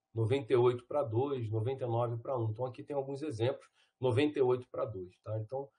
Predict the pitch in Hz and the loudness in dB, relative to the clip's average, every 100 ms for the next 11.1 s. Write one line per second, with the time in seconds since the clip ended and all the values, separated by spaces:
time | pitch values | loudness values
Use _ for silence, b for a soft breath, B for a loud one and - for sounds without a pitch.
0 | _ - 135 151 - 151 143 120 - 143 | _ 2 6 8 6 2 0 -2 -6 -6
1 | 110 - _ _ - 117 117 135 113 127 | -6 -8 _ _ 4 4 6 2 4 4
2 | 123 127 113 - 113 107 117 104 - 113 | 4 2 0 2 2 2 -2 -2 2 2
3 | 113 117 104 107 107 90 _ _ 120 110 | 2 -2 -6 -4 -6 -8 _ _ 0 2
4 | 120 127 110 - 107 98 90 - 104 110 | 4 4 2 2 4 6 4 -2 -2 0
5 | 113 110 117 113 131 170 170 - - _ | 0 -2 -2 4 6 6 2 -8 -20 _
6 | _ _ - 113 170 185 _ _ _ _ | _ _ -2 0 2 -2 _ _ _ _
7 | _ _ _ _ _ - 117 101 104 98 | _ _ _ _ _ -2 -2 0 -2 0
8 | 120 117 110 110 - 101 98 95 98 87 | -2 -2 -6 -10 -6 -6 -6 -12 -12 -12
9 | 95 90 92 90 - 131 180 - - - | -12 -8 -6 -6 -2 0 0 -4 -10 -8
10 | 98 98 - 92 92 - 110 104 127 170 | -6 -8 -8 -8 -10 -8 -4 0 0 -2
11 | - | -10